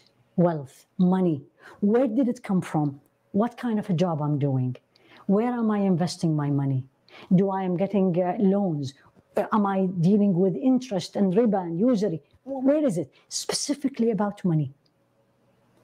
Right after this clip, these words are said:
Where did it come and how I am spending it? May Allah protect us. And then, وَعَنْ جِسْمِهِ فِيمَا أَبْلَاهُ, and his body, health.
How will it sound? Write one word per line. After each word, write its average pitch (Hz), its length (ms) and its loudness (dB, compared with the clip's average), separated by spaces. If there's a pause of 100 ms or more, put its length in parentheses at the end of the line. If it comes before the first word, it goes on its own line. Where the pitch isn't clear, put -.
(200)
Where 202 260 4
did 254 200 0
it 285 160 -4
come 381 360 0 (320)
and 127 120 -4
how 165 200 0
I 170 120 0
am 151 140 2
spending 151 500 -2
it? - 260 -12 (1120)
May 160 220 2
Allah 160 340 -6
protect - 420 -6
us. - 300 -6 (300)
And 175 240 2
then, 160 340 0 (240)
وَعَنْ 185 380 2
جِسْمِهِ 269 520 2
فِيمَا 190 360 0
أَبْلَاهُ, 147 420 0 (380)
and 185 100 2
his 185 160 2
body, 156 500 0 (360)
health. 170 600 -2